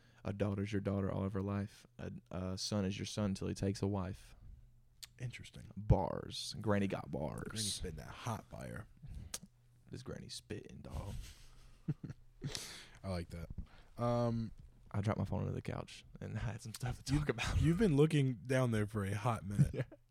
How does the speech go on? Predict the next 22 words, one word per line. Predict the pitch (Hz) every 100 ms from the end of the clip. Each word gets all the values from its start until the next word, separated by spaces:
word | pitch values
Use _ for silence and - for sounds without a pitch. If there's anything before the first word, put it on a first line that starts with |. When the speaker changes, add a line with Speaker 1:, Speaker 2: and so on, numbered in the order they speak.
| -
Speaker 2:
Um, | - 120 117 113 110
Speaker 1:
I | 180
had | 180 156
something | - 143 143 120 107
written. | 107 98 104
I | 110
had, | 110 101 98
I |
have | 104 101
no | 98
idea | 95 95 92
what | 92
it | 92
is. | 92 95 -
Speaker 2:
<laughs> | - - - - - -
Um, | 123 123 117 110 - -
another | 127 127 135
turn | - 135
off | 117 110 - -
for | 104
me | 98 101 101 98 95
is | 90 87 85 82 87 -